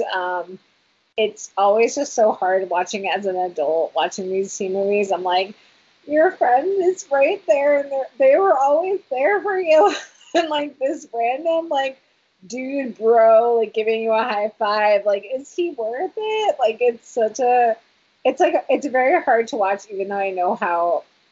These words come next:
relatable it is, and maybe that's why it's hard to watch. But, yeah, like, in, and it,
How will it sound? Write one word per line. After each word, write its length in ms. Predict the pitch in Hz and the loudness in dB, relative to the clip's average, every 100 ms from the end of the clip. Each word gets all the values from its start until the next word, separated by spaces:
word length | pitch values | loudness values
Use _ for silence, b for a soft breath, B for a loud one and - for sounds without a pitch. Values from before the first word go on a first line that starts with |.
| _ 180 | _ -12
relatable 800 | 196 196 185 135 147 185 208 202 | -4 -2 -2 -2 -4 0 2 4
it 20 | 214 208 208 | 4 2 0
is, 100 | 202 | -8
and 80 | |
maybe 280 | 190 190 185 | -8 -4 -2
that's 260 | 170 156 - | -2 -4 -4
why 140 | 170 | -2
it's 220 | 156 147 | -2 -4
hard 240 | - 151 139 | -8 -8 -6
to 80 | 175 | -6
watch. 360 | 120 127 - - | -4 -4 -6 -8
But, 220 | 165 156 - _ _ _ _ | -2 -2 -4 _ _ _ _
yeah, 220 | 220 196 170 | -2 0 2
like, 200 | 185 - | -2 -2
in, 180 | 196 190 - | -6 -6 -8
and 140 | 202 | -4
it, 160 | 202 | -4